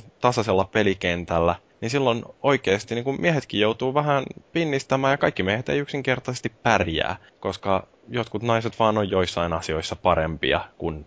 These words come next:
minä itse. Ja se ottaa tunnon päälle ihan kauheasti. Niin kyllä mä ymmärrän, että minkä takia tollanen,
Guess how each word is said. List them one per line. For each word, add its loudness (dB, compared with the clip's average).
minä -2
itse. -6
Ja 2
se 0
ottaa 4
tunnon 2
päälle 4
ihan -2
kauheasti. -4
Niin -2
kyllä 2
mä 4
ymmärrän, 2
että -2
minkä -6
takia -4
tollanen, -2